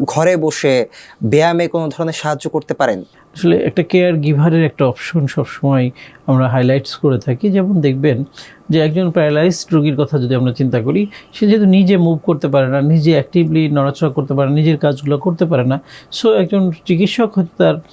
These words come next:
Speaker 2: চিকিৎসা প্ল্যানটা দিলেন, তার যে বাকি যে কাজগুলো, একজন ফিজিওথেরাপি চিকিৎসক হয়তো তার ফিজিওথেরাপির পার্টটা দেখলো, কিন্তু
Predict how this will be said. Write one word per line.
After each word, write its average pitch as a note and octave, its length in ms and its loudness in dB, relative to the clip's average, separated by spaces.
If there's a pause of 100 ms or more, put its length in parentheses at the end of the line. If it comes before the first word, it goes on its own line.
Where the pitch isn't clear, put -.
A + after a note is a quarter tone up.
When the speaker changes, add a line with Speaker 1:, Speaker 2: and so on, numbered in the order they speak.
(260)
Speaker 2:
চিকিৎসা F3+ 440 0
প্ল্যানটা E3 520 0
দিলেন, C#3 400 0 (380)
তার F3+ 380 2
যে E3+ 160 0
বাকি E3 380 0
যে F3 160 4
কাজগুলো, C3+ 540 0
একজন D3 260 2
ফিজিওথেরাপি E3+ 800 2 (340)
চিকিৎসক E3+ 340 0
হয়তো E3 200 2
তার D#3+ 140 0
ফিজিওথেরাপির F#3 580 0
পার্টটা D3+ 320 0
দেখলো, C3+ 360 0 (360)
কিন্তু G3 160 4